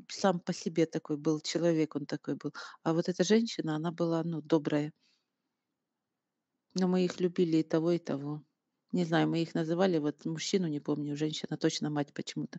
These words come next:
Но я не вижу, что она была моей матерью. Мы её так называли. Это почтительно, это с любовью, это с уважением со всем. Вот это вот было.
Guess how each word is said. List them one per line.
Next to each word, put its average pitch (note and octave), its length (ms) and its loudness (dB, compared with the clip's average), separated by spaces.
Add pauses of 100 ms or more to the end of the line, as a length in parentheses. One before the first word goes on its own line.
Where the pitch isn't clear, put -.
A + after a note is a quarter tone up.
(300)
Но E3+ 80 2
я E3+ 120 8
не E3+ 120 2
вижу, F3 220 4
что D#3+ 240 2
она D3+ 180 0
была D3 220 2
моей D3 240 0
матерью. C#3+ 460 -4 (300)
Мы D3+ 100 -2
её D3+ 100 2
так - 240 -2
называли. D3+ 460 0
Это - 140 -2
почтительно, D#3 680 0
это C#3+ 180 2
с - 100 -10
любовью, D3+ 460 2
это C#3 240 0
с - 120 -10
уважением C#3+ 540 2
со C3 140 -4
всем. - 220 -2 (960)
Вот D3+ 180 -2
это D#3+ 220 0
вот - 320 -4 (100)
было. C#3 380 -2